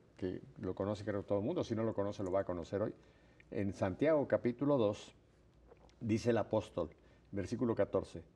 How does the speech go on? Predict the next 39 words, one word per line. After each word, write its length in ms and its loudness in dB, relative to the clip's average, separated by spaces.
¿De 120 4
qué 100 6
sirve, 300 2
hermanos 340 4
míos, 400 4
que 100 2
alguien 220 6
dice, 220 0
'Tengo 280 4
fe', 300 0
si 180 -6
no 120 -2
tiene 260 2
obras? 520 -2
¿Acaso 360 6
podría 300 4
salvar 380 4
la 140 4
fe 340 2
si 460 6
un 160 8
hermano 440 6
o 120 2
una 160 6
hermana 320 6
está 340 6
desnudo 520 4
o 160 -2
carece 400 2
de 60 2
sustento 520 2
da-, 220 6
diario, 540 2
y 60 4
alguno 360 6
de 140 4
ustedes 280 2
le 80 8
dice, 220 2